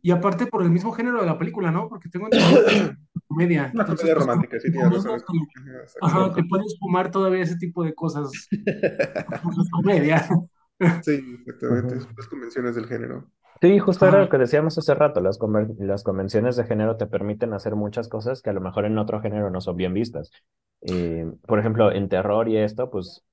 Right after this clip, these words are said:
Speaker 3: se te permite mucho las descripciones, el, el que no pase nada,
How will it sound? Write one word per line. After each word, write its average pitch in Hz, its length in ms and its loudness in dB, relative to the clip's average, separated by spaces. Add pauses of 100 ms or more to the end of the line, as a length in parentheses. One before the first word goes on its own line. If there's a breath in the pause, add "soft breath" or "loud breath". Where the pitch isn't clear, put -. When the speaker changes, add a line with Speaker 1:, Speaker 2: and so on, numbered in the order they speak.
Speaker 3:
se - 160 -4
te 92 140 -4
permite 101 480 0
mucho 107 580 -2
las 80 380 -6
descripciones, 95 1120 -2
el, 78 440 -6 (500)
el 92 140 -2
que 104 100 4
no 110 260 2
pase 110 300 2
nada, 101 520 0